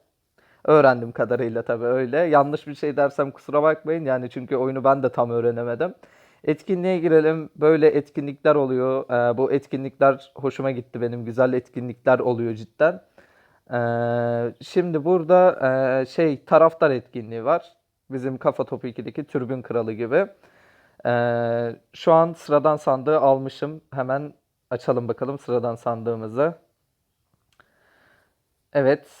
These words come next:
birkaç tane kart aldık sıradan karakterlere. Çaylaklara yani.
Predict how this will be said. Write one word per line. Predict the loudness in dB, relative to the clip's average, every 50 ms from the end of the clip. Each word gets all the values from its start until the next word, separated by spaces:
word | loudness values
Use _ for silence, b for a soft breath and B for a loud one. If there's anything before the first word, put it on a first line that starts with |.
| _ _ _ _ -20
birkaç | -20 -10 -2 2 2 2 2 0
tane | -4 -4 -4 -2 -4 -4
kart | 0 2 2 2 2 0 -2
aldık | -2 -2 -2 -4 -6 -8 -8 -16 _
sıradan | _ _ _ -4 -2 -2 -2 -2 -4 -6
karakterlere. | -4 -4 -2 -2 -2 -4 -4 -4 -4 -4 -2 -4 -2 -2 -2 -2 -2 -6 _ _ _ _ _ _ _ _ _ _ _ _ _
Çaylaklara | -6 0 0 2 2 2 -2 -2 -2 -4 -2 0 0
yani. | 0 0 -2 -2 -4 -6 -6 -8 -8 -10